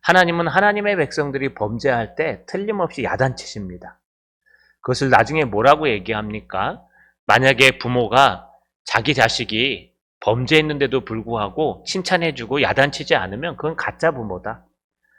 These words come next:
아니, 사생아다. 부모가 없는 사람이랑 똑같다.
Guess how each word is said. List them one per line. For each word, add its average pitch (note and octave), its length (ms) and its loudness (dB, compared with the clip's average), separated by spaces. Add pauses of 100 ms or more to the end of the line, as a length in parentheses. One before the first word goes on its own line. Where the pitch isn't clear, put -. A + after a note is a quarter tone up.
(180)
아니, B2+ 200 0
사생아다. D#3+ 720 -2
부모가 E3+ 360 6
없는 C3+ 280 2
사람이랑 C3 500 0
똑같다. D3 600 -10